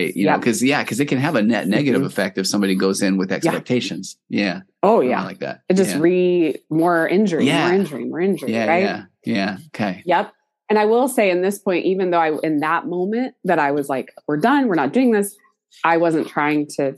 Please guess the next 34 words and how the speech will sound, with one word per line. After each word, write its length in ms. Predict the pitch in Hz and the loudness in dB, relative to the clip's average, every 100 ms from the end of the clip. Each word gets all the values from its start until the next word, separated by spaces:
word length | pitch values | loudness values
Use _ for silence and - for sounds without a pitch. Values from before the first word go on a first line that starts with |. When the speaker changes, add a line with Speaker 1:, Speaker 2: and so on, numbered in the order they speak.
| - | -2
Speaker 2:
get 160 | 143 | -2
to 80 | - | -2
her 240 | 123 151 156 | -2 0 2
necessarily. 640 | 175 175 190 190 185 180 | 0 -2 0 2 2 2
Later, 680 | 160 160 160 156 143 139 - | 2 2 2 2 2 -2 -6
something 460 | - 156 147 139 139 _ _ - - _ | -8 -4 -2 -2 -4 _ _ -20 -20 _
happens 300 | 147 143 143 | -4 -2 0
where 120 | 143 131 | 0 2
we 100 | 139 | 2
really, 320 | 160 139 - 156 | 2 0 -2 0
we 80 | |
really 280 | 185 214 175 | 2 2 2
made 180 | 147 131 | 2 0
a 20 | |
mistake 340 | 123 - 135 127 | -2 -4 -4 -2
on 120 | 120 | -4
that 180 | 120 - | -4 -4
one. 160 | - - | -2 0
<laughs> 0 | |
Where 180 | 349 - | 2 0
Speaker 1:
Oh, 80 | - | 0
Speaker 2:
we're 60 | 277 | -2
Speaker 1:
okay, 140 | - | 0
Speaker 2:
trying 340 | - - - - | 0 0 -2 -2
to 100 | - | -2
get 120 | 135 | 0
Speaker 1:
okay. 360 | 147 131 117 - _ - | 0 -2 -4 -10 _ -2
Speaker 2:
So 260 | 220 180 | 0 0
th-, 200 | 226 247 - | -2 -4 -2
it 180 | 349 294 | -2 0
gets 180 | 415 262 | -2 0
better. 300 | 220 147 - - - | 0 -2 -8 -16 -6
Speaker 1:
Okay. 120 | - 339 | 0 0
Speaker 2:
But 240 | - | 0